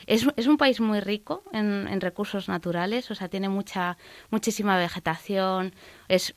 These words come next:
es muy famoso por los safaris, o sea, y podemos hablar del Serengeti. Y, y tiene algo muy bueno, que es a mí lo que más me gusta, que yo siempre lo digo, que los países, los, que los lugares te gustan por las personas, que son los que forman los lugares, valga la redundancia.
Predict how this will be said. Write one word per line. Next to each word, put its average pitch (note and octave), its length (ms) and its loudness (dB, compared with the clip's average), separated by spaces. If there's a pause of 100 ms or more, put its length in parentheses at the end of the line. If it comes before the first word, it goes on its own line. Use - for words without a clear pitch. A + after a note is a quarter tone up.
(120)
es F3+ 220 0
muy A3 180 6
famoso F#3 420 -2
por E3 200 -4
los D#3 260 -2
safaris, F3+ 640 -4
o - 20 -14
sea, D#3+ 180 -8
y E3 120 -8
podemos D#3+ 340 -2
hablar D#3 200 -2
del D#3+ 100 -2
Serengeti. F#3 760 -4 (640)
Y, G#3 920 0
y A3+ 140 0
tiene A#3 200 4
algo B3 240 4
muy B3 160 4
bueno, C4+ 400 2
que A3 80 -4
es - 140 -8
a G#3 40 -2
mí G3 200 -2
lo F#3 100 -2
que - 80 -8
más F3 220 -4
me F#3+ 80 -2
gusta, G#3 320 -4
que G3 100 -2
yo F#3+ 60 -4
siempre F#3+ 260 -4
lo F#3+ 80 -2
digo, A3 260 0 (400)
que G#3+ 80 4
los G3+ 160 6
países, G3 300 0
los, G#3+ 240 -6 (100)
que G3+ 120 0
los G3+ 260 -2
lugares G3+ 380 0
te A#3+ 80 -6
gustan A3 340 -4
por G#3 140 -6
las F3 160 -6
personas, F#3+ 520 -4
que E3+ 120 -8
son G#3 160 -2
los G#3+ 120 -4
que G3 120 -10
forman F3+ 480 -4 (160)
los F3 160 -10
lugares, E3+ 340 -2
valga F#3 240 -2
la F3 140 0
redundancia. E3+ 800 -2